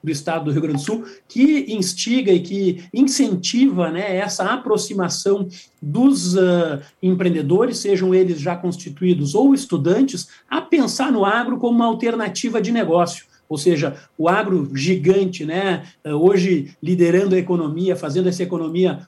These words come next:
pujante e crescente, precisa de soluções inovadoras pra produzir mais,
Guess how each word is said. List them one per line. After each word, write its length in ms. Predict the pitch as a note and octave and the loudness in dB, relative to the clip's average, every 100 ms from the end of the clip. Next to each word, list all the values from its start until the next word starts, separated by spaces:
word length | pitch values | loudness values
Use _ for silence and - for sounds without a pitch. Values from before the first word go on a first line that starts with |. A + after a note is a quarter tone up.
| _ | _
pujante 580 | E3+ D#3 D3+ F#3 F3+ - | -4 0 2 2 0 -6
e 20 | |
crescente, 640 | D3 C#3+ - G3 A3 D#3+ | -4 -4 -2 -2 -2 -8
precisa 720 | - C#4 C4+ - C4 C#4+ C4+ | 0 2 2 2 2 4 2
de 100 | G3 | -2
soluções 540 | - A3+ G3 G3+ G3+ G3+ | -4 -2 -2 -4 -4 -4
inovadoras 580 | G#3 G3 F#3 D#3 C#3+ | -4 -2 -2 -2 -2
pra 140 | C#3+ A3+ | -6 -8
produzir 380 | B3+ G#3 F#3+ A#3 | -6 -6 -4 -2
mais, 460 | G#3+ G#3 G3+ F#3 | -2 -2 -4 -8